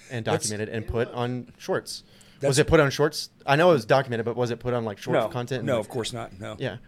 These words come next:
Speaker 1: Well, literally, if y'all <laughs> did, like, y'all have a formula for, like, viral, viral success, like,
Speaker 2: Just
Speaker 1: literally, every
Speaker 2: being
Speaker 1: show
Speaker 2: ourselves live, but that's all we're
Speaker 1: Yeah.
Speaker 2: good at.
Speaker 1: Yeah.
Speaker 2: That, that omelet thing, we were already gonna do that. There was no
Speaker 1: Mm.
Speaker 2: intention of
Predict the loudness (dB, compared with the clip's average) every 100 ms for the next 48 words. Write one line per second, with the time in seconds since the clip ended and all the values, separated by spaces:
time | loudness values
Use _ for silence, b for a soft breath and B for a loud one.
0 | b 0 2 2 0 b b b b _
1 | -6 2 6 6 4 0 -2 4 4 4
2 | 2 0 -4 B B B 4 4 6 4
3 | 6 6 6 4 2 2 2 2 0 -4
4 | -4 -2 -6 -12 b b -8 0 2 2
5 | 2 -2 -6 -4 -2 -2 -4 -8 -6 -6
6 | -6 -10 -12 -14 b b _ -8 6 8
7 | 10 8 6 6 6 6 4 2 2 0
8 | 2 2 0 -2 -2 2 2 2 0 0
9 | 0 -2 -4 -12 _ -8 -6 -8 -18 -20
10 | -2 -2 -2 B B 2 4 4 2 2
11 | 2 4 4 4 2 -2 -2 -2 0 2
12 | 2 2 2 2 0 -2 -6 -6 -8 -8